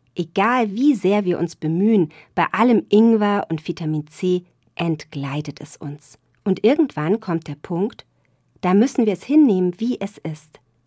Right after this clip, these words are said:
Es hilft nichts. Hingabe. Einfach loslassen. Den Widerstand an den Haken hängen und akzeptieren,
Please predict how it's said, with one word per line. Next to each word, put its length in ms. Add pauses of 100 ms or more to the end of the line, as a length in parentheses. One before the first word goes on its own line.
(100)
Es 100
hilft 320
nichts. 380 (460)
Hingabe. 680 (800)
Einfach 500
loslassen. 640 (340)
Den 160
Widerstand 600
an 60
den 260
Haken 260
hängen 320 (300)
und 220
akzeptieren, 760